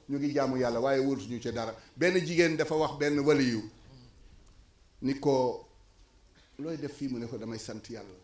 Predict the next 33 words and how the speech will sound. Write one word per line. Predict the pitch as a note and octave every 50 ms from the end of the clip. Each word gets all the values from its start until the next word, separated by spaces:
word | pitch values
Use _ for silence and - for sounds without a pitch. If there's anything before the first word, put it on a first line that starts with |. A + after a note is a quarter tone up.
| _ - - _ - C#3 - A2
Mu | A2+
ne | A#2 A#2+
ko, | A#2 A#2+
"Waa, | A2+ A#2+
sant | A#2 - C3+ C3 - -
gi | B2 C3
loo | C3 C#3 C#3 C#3
ciy | C#3 C#3+ C3
wut?" | B2+ C3+ C3+ - -
Mu | A2+ A2
ne | A2 G#2+
ko, | A2+ A#2
"Yokkute." | A2+ A2+ A2 A2+ - G2+ - A2+
Mu | A2 G#2
ne | G#2+ G#2
ko, | A2+ A#2
"Kon | - C3 B2+ B2+
kañ | C3 C3+ C#3 C#3
yow | C3+ C#3
sant | C3+ - C3+ C3+ C3+
loo | C#3 C3+ C3+
Yàlla, | C#3 C3+ B2+ C#3
da | C3 B2+
ngay | B2 B2+ B2+ B2+
jaay." | B2+ B2 A#2 C#3 E3 - - - _ _ - - - - - - - - - - - - - - - - - - - - - - - - - - - - - - - - - - _ _ _ _ -
Kuy, | - A2 A#2 A2+ A2+
kuy | - C3+ C3
sant | A#2+ - C3 B2+ A#2
Yàlla | C3 C3+ B2+ A#2+ B2
doo | A#2 C3+ B2+
ca | - C3+
wut | B2 B2+ A#2+ A2+
dara. | C3+ B2+ B2